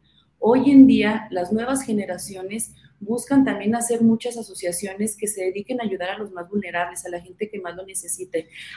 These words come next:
Hay muchísimos lugares donde podemos gestionar recursos de manera internacional,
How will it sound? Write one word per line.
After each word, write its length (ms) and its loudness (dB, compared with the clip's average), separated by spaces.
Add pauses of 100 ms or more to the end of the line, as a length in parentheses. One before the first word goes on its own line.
Hay 140 4
muchísimos 600 8
lugares 340 4
donde 200 2
podemos 400 -4
gestionar 400 -6
recursos 440 -4
de 80 0
manera 260 -12
internacional, 720 -6